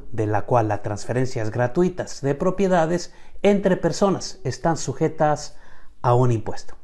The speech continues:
Declaración de impuestos sobre los regalos. Gift tax return.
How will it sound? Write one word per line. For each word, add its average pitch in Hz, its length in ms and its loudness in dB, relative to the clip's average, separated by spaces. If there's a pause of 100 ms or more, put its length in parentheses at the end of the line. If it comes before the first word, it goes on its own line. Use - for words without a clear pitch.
(380)
Declaración 135 680 0
de 151 120 0
impuestos 147 580 -2
sobre 123 380 -2
los 104 160 -4
regalos. - 480 -12 (180)
Gift 120 280 -2
tax 107 280 -4
return. 101 320 -12